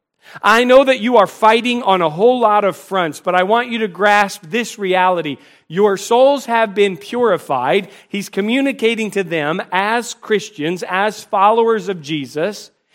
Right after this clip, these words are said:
He's saying, "I know you are striving to be obedient to the truth."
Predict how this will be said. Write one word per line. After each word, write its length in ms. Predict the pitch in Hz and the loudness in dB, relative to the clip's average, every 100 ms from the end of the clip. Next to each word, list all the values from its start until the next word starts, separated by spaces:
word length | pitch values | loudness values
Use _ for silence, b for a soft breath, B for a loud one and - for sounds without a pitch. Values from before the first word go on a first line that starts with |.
| b b | b b
He's 260 | 233 240 | -2 -2
saying, 340 | - 247 254 226 | -2 0 0 0
"I 160 | 190 220 | 0 2
know 200 | 220 262 | 2 2
you 200 | 247 247 | 2 2
are 120 | 208 | 2
striving 680 | 185 - 208 208 247 269 269 | 0 -8 -4 0 2 0 -4
to 60 | 233 | -6
be 180 | 233 240 | -8 -2
obedient 760 | 196 165 226 262 262 240 - _ | -2 0 -4 -4 -4 -6 -12 _
to 120 | 220 | -8
the 120 | 190 | -6
truth." 360 | - 202 185 | -6 -2 -2